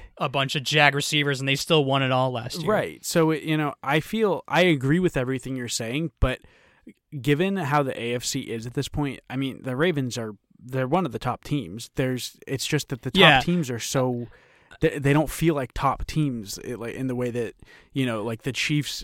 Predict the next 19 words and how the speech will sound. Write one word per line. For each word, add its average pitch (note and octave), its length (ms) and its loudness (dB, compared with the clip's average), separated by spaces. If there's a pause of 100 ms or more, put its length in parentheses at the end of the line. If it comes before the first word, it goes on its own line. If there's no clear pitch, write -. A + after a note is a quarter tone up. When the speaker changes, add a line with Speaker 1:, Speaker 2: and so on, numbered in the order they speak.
Speaker 1:
over C3 320 -2
the A#2+ 140 -4
Speaker 2:
Yeah. B2+ 120 6
Speaker 1:
past A#2 200 -2
few A#2 140 -8
years B2 420 -2
have G2+ 180 -10
been. F#2 360 -10 (920)
Speaker 2:
I, F#3+ 220 6
I've G3 220 8
mentioned G#3+ 680 4
several E3 360 2
times D3+ 380 0
this D#3 180 -4
year D3+ 260 2
that C3 460 0 (920)
I, C#3+ 60 -6
I, C3 160 -6
I C3+ 100 -4